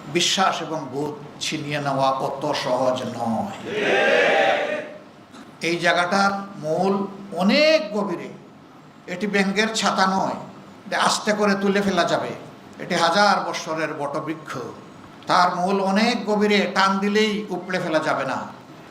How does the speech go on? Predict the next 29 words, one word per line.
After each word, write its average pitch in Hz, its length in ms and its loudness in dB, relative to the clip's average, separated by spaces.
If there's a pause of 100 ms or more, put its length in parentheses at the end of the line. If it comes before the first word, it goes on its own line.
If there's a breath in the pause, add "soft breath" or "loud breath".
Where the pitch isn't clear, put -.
(260)
এই 175 120 -2
সাড়ে 196 360 4
পনেরো 196 240 0
বৎসর 196 360 0
বহু 180 300 -2
কসরত 196 320 0 (100)
করা 170 140 0
হয়েছে, 151 420 0 (720)
বিভিন্ন 180 380 2
সংস্কৃতি 160 640 -4
আমদানি 170 480 2
করা 156 140 0
হয়েছে, 139 400 -6 (420)
চাপিয়ে 170 380 0
দেওয়ার 190 300 4
চেষ্টা 180 340 -4
করা 175 200 0
হয়েছে। 147 380 -4 (500)
আপনারা 175 380 2
দেখেছেন, 170 480 -6 (120)
এক 180 300 2
রাতে 160 320 -2
সমস্ত 156 640 -6 (640)
চাপিয়ে 180 400 0
দেওয়া 170 420 0 (340)
সংস্কৃতি 156 640 -4
ধ্বংস 143 340 -4
হয়ে 135 220 -2
গিয়েছে। 104 420 -6